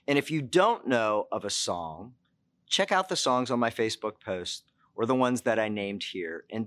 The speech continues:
just do some Googling. You'll find one. Today's message is entitled The Sky, and we continue our march through the exploration of Genesis when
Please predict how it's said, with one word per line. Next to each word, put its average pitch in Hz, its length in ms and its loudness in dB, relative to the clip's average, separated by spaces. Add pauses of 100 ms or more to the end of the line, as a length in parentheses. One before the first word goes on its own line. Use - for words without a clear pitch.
just - 280 -6 (280)
do 180 140 -2
some 156 180 -4
Googling. 98 360 -4 (280)
You'll 143 200 2
find 87 280 -2
one. - 120 -20 (1120)
Today's 190 480 4
message - 720 -2 (200)
is 123 160 0
entitled 113 580 0 (360)
The - 60 -12
Sky, - 240 0 (840)
and 135 80 2
we 151 100 4
continue 185 560 2
our 135 200 4
march 120 720 0
through 120 380 0 (280)
the 120 220 -2
exploration 156 800 2
of 92 180 -2
Genesis 104 840 -4
when 104 260 -6